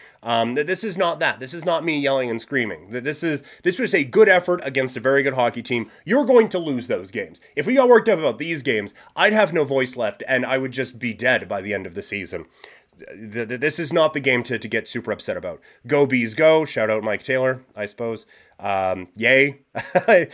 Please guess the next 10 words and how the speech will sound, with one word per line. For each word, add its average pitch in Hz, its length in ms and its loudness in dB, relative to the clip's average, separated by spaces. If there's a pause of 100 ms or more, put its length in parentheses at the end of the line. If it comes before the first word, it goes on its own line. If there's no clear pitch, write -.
(240)
It's 185 160 2
funny 208 180 2
'cause 185 180 0
the 185 100 0
chat 196 260 4
is, 208 140 0
like, 185 180 0
a - 60 -4
touch - 320 -4
behind, 147 500 0